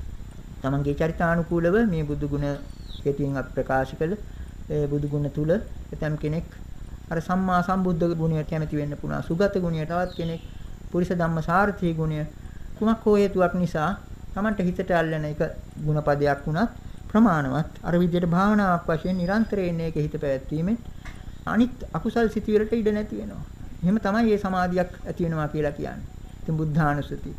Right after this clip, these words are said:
ඒ වගේම දැන් ශ්‍රද්ධාවේ වටිනාකම බුදුරජාණන් වහන්සේ බොහෝ විට දක්වලා තිබෙන්නේ. ඒකෙන් අර ඡන්දය කියලා කියන ලොකු ඕනෑකමක්. මේ වීරියක් ඇති කරගන්න ඕන වෙනවාමයි ශ්‍රද්ධාවක්. ඉතින්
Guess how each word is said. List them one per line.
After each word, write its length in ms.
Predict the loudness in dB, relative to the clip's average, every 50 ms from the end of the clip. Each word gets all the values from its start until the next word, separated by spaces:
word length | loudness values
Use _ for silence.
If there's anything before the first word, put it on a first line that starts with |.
| -8 -10 -8 -2
ඒ 180 | 2 4 6 6
වගේම 420 | 6 6 4 2 0 0 2 0 0 0 0
දැන් 200 | -2 -4 -4 -2
ශ්‍රද්ධාවේ 640 | 0 0 0 0 2 2 2 4 4 4 2 0 -2 -4 -6 -10 -12 -12 -10 -2
වටිනාකම 600 | 0 0 2 2 2 2 2 0 0 -2 -2 -2
බුදුරජාණන් 480 | -2 0 0 0 2 2 0 2 0
වහන්සේ 200 | 0 -2 -2 -2
බොහෝ 160 | -2 0 0
විට 120 | 0 -2 -2
දක්වලා 380 | -2 -2 -2 -2 -4 -4 -4
තිබෙන්නේ. 380 | -4 -4 -4 -2 -2 -2 0 0
ඒකෙන් 260 | 0 0 0 0 -2 -2 -4 -6 -10 -12 -12 -12 -6
අර 140 | -4 -4 -2
ඡන්දය 440 | -2 0 4 6 8 8 8 8 6 6
කියලා 240 | 4 0 -2 -2
කියන 240 | -4 -6 -8 -8 -8 -10 -10 -6 -4 0
ලොකු 200 | 0 0 2 2 2
ඕනෑකමක්. 520 | 2 2 2 2 0 -2 -2 -6 -8 -8 -8 -10 -12 -14 -14 -14 -12 -14 -14 -12 -12 -12 -12 -10 -4
මේ 180 | -2 -2 0
වීරියක් 420 | 2 2 2 2 2 0 0 0 -2
ඇති 160 | -2 -2 0
කරගන්න 400 | 0 0 0 0 0 0 2 2
ඕන 160 | 2 2 2
වෙනවාමයි 480 | 0 0 0 0 -2 0 2 2 2 4
ශ්‍රද්ධාවක්. 600 | 4 2 2 4 2 2 2 0 0 -2 -6 -10 -10 -12 -12 -10 -12 -10 -10 -10 -10 -10
ඉතින් 220 | -8 -6 -2 -2